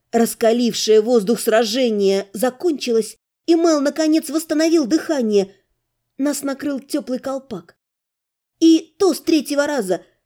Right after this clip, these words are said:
потому что руки Мэла дрожали, и волны ускальзывали. Дождавшись, когда я оденусь, он бережно выбрал из моих волос травинки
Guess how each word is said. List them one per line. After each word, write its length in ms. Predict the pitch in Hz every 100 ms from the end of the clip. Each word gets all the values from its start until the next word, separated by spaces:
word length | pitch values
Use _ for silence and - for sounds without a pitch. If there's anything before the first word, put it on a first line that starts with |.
| -
потому 340 | - 240 247
что 260 | 247 - 269
руки 260 | 254 269
Мэла 300 | 262 294 277
дрожали, 600 | 226 269 277 320 320 294 - _ _ _ -
и 120 | 302
волны 600 | 294 330 285 208 202 202 _
ускальзывали. 800 | 320 - - 226 170 170 160 - _ _ _ _ _ _ _ _ _ -
Дождавшись, 640 | 180 190 165 175 - 190
когда 260 | - 185 180
я 160 | 180 190
оденусь, 600 | 190 170 233 190 - - _ _ _ _
он 220 | 262 233
бережно 500 | 196 262 214 196 220
выбрал 360 | 214 240 202 202
из 200 | 220 190
моих 320 | 208 214 202
волос 320 | 208 269 330
травинки 720 | - 233 240 311 294 - 247